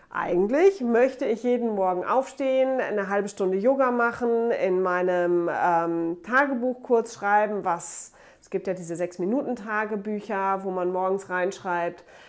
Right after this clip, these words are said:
was finde ich toll, worauf würde ich mich heute freuen und was ist positiv in meinem Leben. Und am Abend schreibt man das nochmal auf. Und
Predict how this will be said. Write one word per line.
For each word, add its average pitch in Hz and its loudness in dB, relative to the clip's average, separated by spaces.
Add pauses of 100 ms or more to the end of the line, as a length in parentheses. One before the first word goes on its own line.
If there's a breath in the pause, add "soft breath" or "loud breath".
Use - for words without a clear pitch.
(120)
was 190 -2 (140)
finde 196 2
ich - -6
toll, 247 4
worauf 196 -4
würde 190 0
ich 185 -4
mich 180 -6
heute 180 -4
freuen 226 -2
und 180 0 (420 loud breath)
was 196 -2
ist - -8
positiv 254 -4
in 240 -2
meinem 226 0
Leben. 226 0 (1000)
Und 185 -2
am 190 -4
Abend 185 0
schreibt 180 -6
man 165 -6
das 160 -12
nochmal 139 -8
auf. - -12 (560 loud breath)
Und 190 0